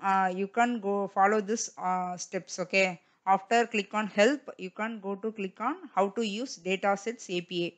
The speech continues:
Here it will give you, uh, the procedure how we can generate the A P I key. Click on my account.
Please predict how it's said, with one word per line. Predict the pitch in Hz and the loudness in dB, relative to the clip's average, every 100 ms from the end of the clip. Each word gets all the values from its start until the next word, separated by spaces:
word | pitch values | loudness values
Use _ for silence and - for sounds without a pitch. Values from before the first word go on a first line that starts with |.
| _ _ _ _ _ _ _ _ _ _ _ _ _ _ _ _ _ _ _ _ _ _ | _ _ _ _ _ _ _ _ _ _ _ _ _ _ _ _ _ _ _ _ _ _
Here | _ 233 233 285 330 - _ _ - | _ 4 6 6 2 -6 _ _ -4
it | 190 | 4
will | 220 196 | 4 4
give | 208 202 | 0 2
you, | 247 285 262 - | 2 2 -2 -2
uh, | 202 196 | 0 0
the | 180 208 269 294 - - | 2 4 4 0 -8 -6
procedure | 190 226 208 208 262 | -4 -4 -4 2 2
how | 240 202 | 4 2
we | 202 202 | 2 -2
can | 214 254 269 | 0 0 -2
generate | 190 185 202 | -4 -2 0
the | 190 | 0
A | 226 180 | 0 0
P | 180 190 | 0 0
I | 175 | 0
key. | 175 160 _ _ _ | -4 -10 _ _ _
Click | 202 196 208 | -4 -2 2
on | 214 202 | 0 2
my | 185 190 190 | 2 4 2
account. | - 208 262 285 | 0 -4 -4 -4